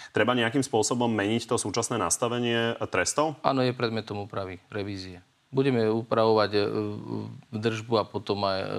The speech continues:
Speaker 2: a, a oddelíme to od dílerov. Jednoducho sa na to bude nejako pozerať, ale neznamená to, že sa nebude trestať, ako to nie, ale, ale bude sa na
Speaker 1: Jasné.
Speaker 2: to prihliadať.
Speaker 1: Nebude to len priestupok, to je dnes
Speaker 2: Tak,
Speaker 1: jasné.
Speaker 2: tak, tak, tak, tak.
Speaker 1: Ale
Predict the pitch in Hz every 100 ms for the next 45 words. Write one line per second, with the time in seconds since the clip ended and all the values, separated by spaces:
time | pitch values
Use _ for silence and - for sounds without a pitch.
0 | 98 98 104 107 107 107 104 104 110 107
1 | 104 98 104 104 101 101 98 95 110 107
2 | 104 95 - - - - 101 101 101 -
3 | 101 101 104 101 104 107 101 98 95 -
4 | 110 117 110 117 117 127 127 127 123 120
5 | 120 107 117 117 113 104 95 95 - 80
6 | 85 87 - 95 101 101 92 104 101 -
7 | - - 107 117 117 117 104 104 107 120
8 | 107 101 104 117 135 120 113 90 69 _
9 | 92 95 - 76 - 95 117 123 - 98
10 | 87 110 85 73 - 82 127 95 95 -
11 | - - - - - - 80 78 101 147
12 | 170